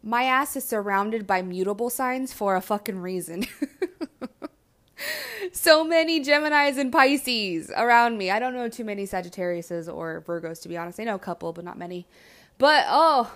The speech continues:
Geminis and Pisces. Galore. <laughs> And with Pisces, I understood their fluidity because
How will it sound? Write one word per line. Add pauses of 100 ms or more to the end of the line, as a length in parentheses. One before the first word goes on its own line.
Geminis
and
Pisces. (400)
Galore. (120)
<laughs> (2750)
And
with
Pisces,
I
understood
their
fluidity
because